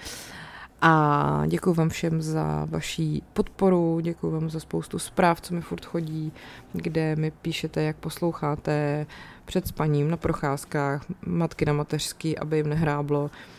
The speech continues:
děti s rodičema, učitelé to pouštějí studentům. Hele, fakt jsem z toho nadšená, děkuju vám. Nikdy by mě nenapadlo, že takovýhle moje plácání bude mít takovýhle dosah. Takže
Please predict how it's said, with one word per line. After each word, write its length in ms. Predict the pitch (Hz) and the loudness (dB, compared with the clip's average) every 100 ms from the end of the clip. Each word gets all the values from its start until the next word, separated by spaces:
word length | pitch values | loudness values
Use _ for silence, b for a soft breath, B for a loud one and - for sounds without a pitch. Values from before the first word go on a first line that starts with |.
| B B | B B
děti 300 | 180 175 165 | 2 2 4
s 60 | 151 | 4
rodičema, 880 | 151 147 147 - 143 147 143 143 - - | 4 2 -2 0 0 0 -2 -4 -6 -8
učitelé 520 | 170 - 156 151 147 | -6 -4 0 0 0
to 80 | 151 | 0
pouštějí 380 | 151 151 - | -2 -2 -2
studentům. 520 | 151 151 147 143 143 147 | -2 -2 -2 -2 -2 -2
Hele, 200 | 147 147 | 0 -2
fakt 480 | - - - - | -2 -2 -2 -8
jsem 260 | - - 147 | -10 -6 -6
z 80 | - | -2
toho 160 | 156 | 0
nadšená, 480 | 151 143 - 147 143 | 2 0 -2 -4 -2
děkuju 300 | 147 - 156 | -4 -4 -4
vám. 180 | 147 143 | -2 -2
Nikdy 240 | 147 151 | -2 0
by 60 | 147 | 0
mě 140 | 147 | 0
nenapadlo, 440 | 143 147 156 156 151 | 0 0 -2 0 0
že 100 | 156 | -2
takovýhle 360 | 156 156 151 | -4 -2 -2
moje 140 | 147 147 | 0 -2
plácání 580 | 151 147 - 151 143 147 | -2 -6 -4 -4 -4 -4
bude 200 | 147 143 | -2 -2
mít 200 | 143 156 B B B B - | -4 -6 B B B B -4
takovýhle 300 | 190 175 160 | 0 2 2
dosah. 380 | 147 - - - | -2 -6 -10 -4
Takže 440 | - 160 165 156 | 2 4 6 4